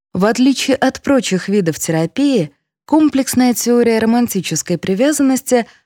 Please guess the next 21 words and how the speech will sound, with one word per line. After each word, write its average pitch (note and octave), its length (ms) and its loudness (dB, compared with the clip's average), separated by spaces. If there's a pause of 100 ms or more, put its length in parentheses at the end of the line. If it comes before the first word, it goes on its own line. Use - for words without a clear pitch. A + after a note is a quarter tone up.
(160)
рассматривает D4+ 680 0
не A#3 120 2
только D4+ 400 0
одиноких A#3+ 840 0
людей F#3 400 0
или G#3 100 0
сложившиеся G3 800 -2
пары, D3 460 -4 (460)
а E3+ 120 0
применима E3+ 540 2
ко D#3 160 -4
всем A#3 300 0
стадиям G3 560 -2
отношений. E3+ 720 -4 (640)
Есть B3 480 0
отдельные F3 540 0
рекомендации G#3 920 0
для E3+ 200 -2
свиданий, G3 960 0
начала F#3 560 0
романа, D#3+ 640 0